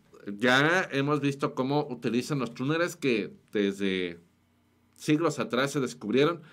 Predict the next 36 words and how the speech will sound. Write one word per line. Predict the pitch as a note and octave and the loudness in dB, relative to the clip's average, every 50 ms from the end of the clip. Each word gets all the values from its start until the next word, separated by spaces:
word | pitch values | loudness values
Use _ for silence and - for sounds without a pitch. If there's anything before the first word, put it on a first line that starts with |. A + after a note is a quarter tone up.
| - - - - | -20 -18 -10 -8
porque | B2 G#2+ - - | -8 -8 -8 -6
ustedes | - C#3 C3+ C3 - | -4 -2 -2 -2 -2
saben | C#3 C3 B2+ A#2+ | -2 -4 -4 -2
que | - | -4
los | B2 G#2 G2+ A2 | -4 -4 -4 -4
españoles | G#2 - - A2 A2 A#2 B2 C3 B2+ | -6 -6 -6 -4 -2 -2 -2 -4 -4
dejaron | A#2 G#2 - - A2+ A#2 B2 A#2+ - - - - - - - | -4 -6 -4 -2 -2 -2 -2 -4 -6 -12 -20 -20 -20 -20 -12
en | - G#2+ G#2 G#2 G#2 G2+ G2+ G2+ G2 | -6 -2 0 2 2 2 0 -2 -4
Zó-, | - - C#3 C3 | -2 -2 0 0
en | A2+ A2 | 0 -2
el | G#2+ | -4
Zócalo | G#2 - D#3 D#3 D3+ - D3 C#3 B2+ | -4 -2 -2 -2 0 0 -2 0 -2
y | A#2 | -2
también | - G2+ G2 A#2 A#2+ | -2 -4 -4 -2 -2
en | B2+ | -2
la, | B2 A#2 A#2 A#2+ A2 A2+ | -2 -4 -4 -4 -4 -4
en, | A2 G2+ | -2 -2
en | F#2+ F#2+ F#2 - F#2+ G2+ | -4 -4 -4 -6 -4 -4
ese | G#2 G#2 - C3+ | -4 -2 -4 -4
entonces | A#2+ A#2 A#2+ A#2 A#2 - B2+ | -4 -2 -4 -4 -4 -4 -4
las | A2+ G2+ G#2 A#2 | -4 -4 -4 -4
afueras, | G#2 G#2 - C3 C3 C3 B2+ B2 - A2 | -6 -2 0 2 2 2 2 0 -2 -6
en | G2 | -12
Chapultepec, | - - F#2+ - - G2+ - A2 G2+ - C3 C3 C3 - - - - - - - | -10 -10 -12 -12 -12 -10 -8 -8 -4 -2 -2 -2 -4 -4 -14 -20 -20 -20 -8 0
diversos | D3+ D#3 C#3+ C#3 C#3 C#3+ C#3 - D3+ D3 C#3 - - | 4 4 6 6 6 4 2 0 0 -2 -2 -2 -2
túneles, | - F3+ G3+ G3+ F3+ D3+ C#3 B2 - C3 | -2 0 2 2 2 2 0 0 -2 -4
y | A#2 | -8
también | - - G2+ G2 G#2 A2 A2+ B2 C3 C3 C3 - _ - | -4 -4 -4 -2 0 0 0 0 -2 -4 -8 -12 _ -2
ya | A#2 G#2+ | -2 0
en | A2 A2+ | 0 -2
el | A#2 | -2
México | A#2 A#2+ A#2 - - - B2 | -4 -4 -4 -6 -4 -4 -2
independiente | B2 B2+ B2+ - D3 C#3+ C#3 C#3 C#3 C3+ D3+ C#3+ | -2 -2 -4 -4 -2 -2 0 -2 -2 -2 -4 -6
se, | - - G#2 F#2 F#2 | -4 -4 -6 -4 -6
se | - - - G#2 F#2+ F2+ F2+ F2+ | -8 -8 -4 -4 -4 -4 -4 -6
siguieron | - G#2 G2 G2+ G#2 A2 A2+ A2+ G2+ G#2 | -4 -2 -2 0 0 -2 -4 -6 -8 -12